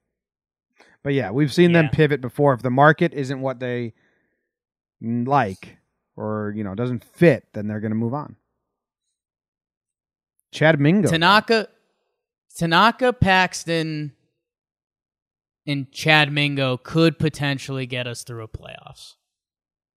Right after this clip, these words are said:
Speaker 1: You're asking for a lot, but yeah, they could. I mean, not from
Speaker 2: Yeah.
Speaker 1: Tanaka.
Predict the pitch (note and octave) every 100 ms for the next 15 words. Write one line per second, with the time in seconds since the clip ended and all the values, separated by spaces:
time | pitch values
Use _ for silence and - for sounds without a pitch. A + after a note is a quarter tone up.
0 | _ _ _ _ _ _ _ _ _ _
1 | C#3+ D3 C#3+ C3+ B2 A#2+ G#2+ G2 G2 B2
2 | A2+ G2 G2 E2+ - _ - C3 C#3 C3+
3 | - B2 A#2 B2 A2+ - A2 G2+